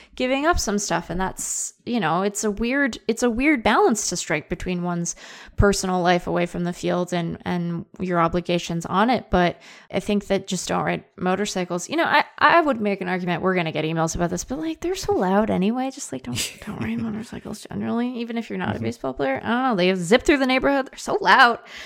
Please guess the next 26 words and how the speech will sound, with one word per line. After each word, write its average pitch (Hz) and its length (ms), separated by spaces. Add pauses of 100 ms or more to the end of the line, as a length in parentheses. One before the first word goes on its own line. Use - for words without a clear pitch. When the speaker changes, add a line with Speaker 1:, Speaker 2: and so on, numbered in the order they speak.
(160)
Speaker 2:
Yes. - 400
Speaker 1:
Become - 280
quite - 260
old 214 260
since - 640
I 208 100
moved 202 380
to 208 340
Speaker 2:
<laughs> - 40
Speaker 1:
the 214 120
semi 202 300
suburbs. 196 480
So, 220 440 (520)
yeah, 269 240 (240)
I 233 100
don't 247 100 (120)
know. - 60
It's - 260
just, - 380
it's 214 140
a 214 40
bummer. 208 340
It 202 120
does 214 240
feel 208 260
like, 185 400